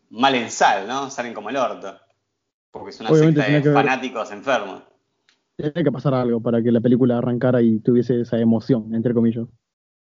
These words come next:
Speaker 1: Me, ¿te
Speaker 2: ¿Por
Speaker 1: imaginas
Speaker 2: qué?
Speaker 1: que, tipo, iban a la secta y era como todos felices y ahí terminaba? Tipo, era aburrida la peli.
Speaker 2: Mm, puede, podría haber sido, tipo, que dijeran, "¿Querés ir al campamento este suizo?". "No". Y te, y los créditos.
Speaker 1: Créditos.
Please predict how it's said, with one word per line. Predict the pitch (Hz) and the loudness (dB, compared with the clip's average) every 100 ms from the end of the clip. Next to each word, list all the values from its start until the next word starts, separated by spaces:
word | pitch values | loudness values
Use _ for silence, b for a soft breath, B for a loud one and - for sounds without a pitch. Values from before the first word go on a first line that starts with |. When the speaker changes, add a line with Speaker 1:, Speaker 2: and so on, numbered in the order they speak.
| _ _ 117 | _ _ -14
Speaker 1:
Me, | 107 104 | -10 -8
¿te | 104 | 0
Speaker 2:
¿Por | 123 | 0
Speaker 1:
imaginas | 104 131 135 | 2 2 2
Speaker 2:
qué? | |
Speaker 1:
que, | 127 | 0
tipo, | 120 110 110 104 | -2 -2 0 2
iban | 127 127 | 2 0
a | |
la | 107 | -2
secta | - 131 127 | -4 -8 -4
y | 117 | -4
era | 110 | -4
como | 101 92 | -8 -8
todos | 110 107 | -8 -8
felices | 107 113 98 | -10 -10 -10
y | |
ahí | 92 | -12
terminaba? | 92 95 95 98 - _ | -12 -10 -10 -10 -14 _
Tipo, | 104 | -10
era | 98 | -4
aburrida | 98 98 101 95 | -2 -2 -4 -4
la | 92 | -6
peli. | 98 - _ _ _ _ _ _ - | -10 -12 _ _ _ _ _ _ -2
Speaker 2:
Mm, | 180 196 151 | 2 4 4
puede, | 175 143 | 4 2
podría | 123 147 208 | 2 2 2
haber | 120 113 | 0 -2
sido, | - 143 131 | 2 2 2
tipo, | 151 160 | 2 0
que | 135 | 0
dijeran, | 131 165 147 | 0 0 -2
"¿Querés | 127 151 165 | -2 -2 2
ir | 170 | 2
al | 139 123 | 2 -2
campamento | 135 127 131 147 147 | -2 0 2 4 2
este | 135 135 | 2 -2
suizo?". | 123 156 165 131 135 | 2 2 2 -2 0
"No". | 156 160 _ _ _ - | 0 -2 _ _ _ -10
Y | 135 | -8
te, | 123 - - | -8 -10 -14
y | - 123 123 | -6 -2 0
los | 120 120 | 0 4
créditos. | 147 127 135 127 135 180 | 4 6 6 4 2 2
Speaker 1:
Créditos. | 175 170 - 131 403 | 2 2 2 4 2